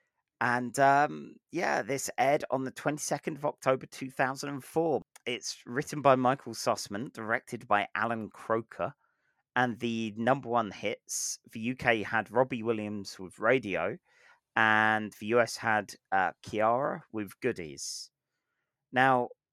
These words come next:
I can't remember which Robbie Williams one that is.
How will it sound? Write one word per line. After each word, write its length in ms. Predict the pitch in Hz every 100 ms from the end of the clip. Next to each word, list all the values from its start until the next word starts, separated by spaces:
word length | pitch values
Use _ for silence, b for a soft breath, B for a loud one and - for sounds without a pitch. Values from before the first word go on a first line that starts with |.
| _ _ _ _ _ _ _ -
I 100 | 143
can't 300 | - 156 -
remember 340 | 147 147 127
which 260 | 123 - -
Robbie 240 | 117 117
Williams 460 | 101 113 110 104 95
one 160 | 101 95
that 240 | 92 85
is. 460 | 90 78 - -